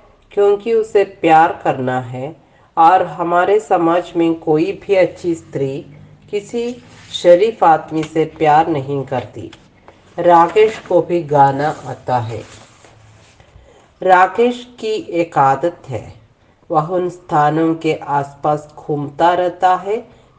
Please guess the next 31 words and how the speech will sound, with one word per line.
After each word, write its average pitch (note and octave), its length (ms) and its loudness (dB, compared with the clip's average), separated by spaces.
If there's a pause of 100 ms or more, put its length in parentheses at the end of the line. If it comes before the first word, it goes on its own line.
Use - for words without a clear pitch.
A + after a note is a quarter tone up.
जहां F3+ 600 0
गुंडे D#3+ 520 -2
स्त्रियों D#3+ 680 -4
को C#3+ 160 -6
तंग D3+ 360 -6
करते B2+ 520 -8
हैं। A2 320 -12 (1040)
जो G3 440 2
ही A3 340 -6
किसी G#3 800 -8 (320)
सुंदरी F3+ 460 2
को F#3 240 -2
कोई E3 340 2
गुंडा D3 520 -2
छेड़ता C3+ 640 -4
है, E3 420 -6 (420)
राकेश F3+ 580 2
उससे F3 480 -2
भिड़ D#3 340 -6
जाता E3+ 540 -2
है F#3 500 -10 (180)
और F3+ 220 4
उसे E3 300 0
पीटकर F3 640 -4
स्त्री D#3+ 320 -2
को D#3+ 280 0
उनके D#3+ 540 -4
घर C#3+ 420 0
पहुंचा C#3 600 -6
देता B2+ 440 -6
है। G#2+ 320 -12